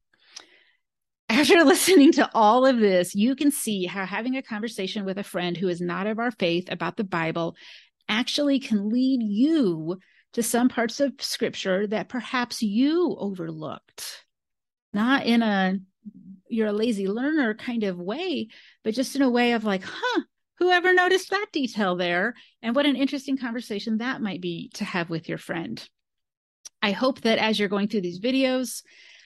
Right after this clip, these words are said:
um, and as you're reading through the New Testament this year, that you are doing a really close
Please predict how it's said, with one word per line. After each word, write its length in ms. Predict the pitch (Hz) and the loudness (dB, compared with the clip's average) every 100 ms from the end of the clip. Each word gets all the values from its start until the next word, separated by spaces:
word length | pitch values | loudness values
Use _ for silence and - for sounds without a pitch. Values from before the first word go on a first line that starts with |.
| _ | _
um, 220 | 208 190 190 | -4 -4 0
and 300 | 247 269 277 | 4 6 6
as 180 | 240 220 | 4 2
you're 100 | 214 | 2
reading 300 | 208 214 226 | 2 0 0
through 140 | 226 | -2
the 100 | 202 | -2
New 160 | 196 202 | 0 -2
Testament 560 | - 202 - 208 175 | -6 -10 -4 -4 -4
this 220 | 180 175 196 | -4 -6 -4
year, 160 | 170 | -4
that 120 | 165 | -4
you 260 | - 233 269 | -2 -2 0
are 80 | 277 | 0
doing 440 | 214 196 196 190 - | 0 -2 -4 -6 -8
a 140 | 190 | -8
really 480 | 180 185 202 208 262 | -6 -2 0 0 -2
close 960 | - - - 202 196 233 - - - | -6 -18 -12 -4 -2 -2 -6 -12 -12